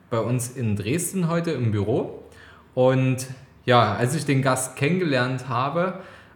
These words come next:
und, äh, über sein Thema erfahren habe, dann war das tatsächlich so, dass, ähm, auch wenn ich schon,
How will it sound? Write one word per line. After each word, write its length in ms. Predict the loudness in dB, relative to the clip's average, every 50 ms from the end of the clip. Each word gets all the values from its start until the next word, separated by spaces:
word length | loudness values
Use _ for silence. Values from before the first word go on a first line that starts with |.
| -10 -4
und, 440 | 0 0 2 2 2 0 0 -2 -2
äh, 360 | 0 2 2 4 4 4 2
über 240 | 0 0 -2 0 0
sein 240 | 0 0 0 0 -2
Thema 500 | 0 0 2 2 4 2 2 0 -2 -4
erfahren 380 | -6 -4 -4 -2 -2 0 0
habe, 180 | 0 -2 -2 -4
dann 300 | -4 -4 -2 -2 -2 -2
war 100 | -2 -2
das 160 | -2 -2 -4 -4
tatsächlich 480 | -4 -4 -2 -4 -2 -2 -2 -4 -4
so, 220 | -2 -2 0 0 0
dass, 380 | 0 0 -2 -2 -4 -8 -14 -18 -20 -20 -20 -20 -14 -6
ähm, 280 | -2 -2 0 0 -2 -2
auch 280 | -4 -4 -6 -4 -4 -2
wenn 140 | -2 -2
ich 240 | -2 -4 -6 -6 -2
schon, 380 | 0 2 4 4 4 2 2